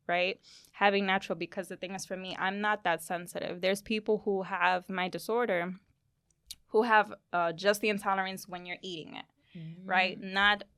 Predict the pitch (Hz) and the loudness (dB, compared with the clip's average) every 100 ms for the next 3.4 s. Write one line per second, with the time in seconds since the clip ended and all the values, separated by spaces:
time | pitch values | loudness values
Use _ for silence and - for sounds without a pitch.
0 | 180 185 180 - 180 196 226 220 214 196 | -6 -4 -4 0 4 6 6 8 6 6
1 | 196 269 294 233 277 392 415 285 180 156 | 6 4 6 6 6 6 4 6 4 2
2 | - 202 254 226 226 320 370 302 294 269 | -6 -8 2 4 6 6 6 2 0 0
3 | 269 262 247 208 | 0 2 0 0